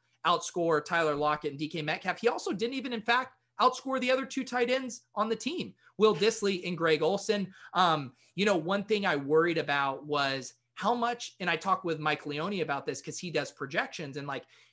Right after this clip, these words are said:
what do you view or weight more, like, the three-week sample where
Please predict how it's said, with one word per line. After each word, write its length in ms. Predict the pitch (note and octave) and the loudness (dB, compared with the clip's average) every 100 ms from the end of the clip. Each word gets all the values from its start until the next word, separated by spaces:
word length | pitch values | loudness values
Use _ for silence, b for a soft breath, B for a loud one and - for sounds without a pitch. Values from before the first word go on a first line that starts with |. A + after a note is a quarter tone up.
| b | b
what 260 | D#3 G#3 A#3 | 0 2 2
do 100 | G#3 | -2
you 160 | G#3 E3+ | -2 -4
view 460 | D#3 F3+ F#3+ F3 D#3+ | -4 -4 -2 -2 -2
or 160 | D3+ C#3+ | -4 -4
weight 400 | C3+ E3+ D#3 C#3 | -2 0 0 -2
more, 320 | D#3 E3 B2 | 0 0 0
like, 240 | C#3 C3 | -4 -6
the 80 | D3+ | -8
three-week 640 | - - F3+ D#3 D#3 A3+ | -10 -4 -4 -2 -4 -4
sample 520 | - A3 A#3 C4+ E4+ | -4 -4 -4 -4 -4
where 380 | F#3+ E3 D3 C3+ | 2 4 4 0